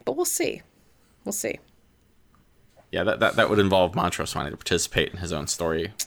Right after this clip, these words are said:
Speaker 2: uh, in any way.
Speaker 1: Yeah, he's, he's pretty much, he just, like, is always sucking on a lemon. He's a pretty, he's a pretty sad, sad sack. You know that all of the other queens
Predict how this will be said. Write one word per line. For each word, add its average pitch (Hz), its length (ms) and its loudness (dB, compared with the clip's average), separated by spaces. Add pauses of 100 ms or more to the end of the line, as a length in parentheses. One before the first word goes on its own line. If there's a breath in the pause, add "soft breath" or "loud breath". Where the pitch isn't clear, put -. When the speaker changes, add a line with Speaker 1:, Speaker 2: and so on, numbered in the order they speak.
Speaker 2:
uh, - 120 -10
in 73 240 -6
any 71 180 -4
way. 80 240 0 (380 soft breath)
Speaker 1:
Yeah, 247 340 6
he's, 311 400 0
he's 349 140 6
pretty 427 320 6
much, 359 260 6
he 285 120 -2
just, 302 180 0
like, 349 100 8
is 254 80 0
always 226 240 6
sucking 190 260 4
on 170 140 4
a 165 80 2
lemon. 156 480 0 (440 loud breath)
He's 294 180 0
a 311 60 0
pretty, 294 440 4
he's 277 160 2
a 302 60 4
pretty 311 260 6
sad, 208 480 6
sad 185 340 6
sack. 175 320 4 (300 loud breath)
You 311 300 10
know 269 500 10
that 202 260 8
all 202 280 10
of 196 140 4
the 190 200 8
other 185 220 6
queens 180 520 2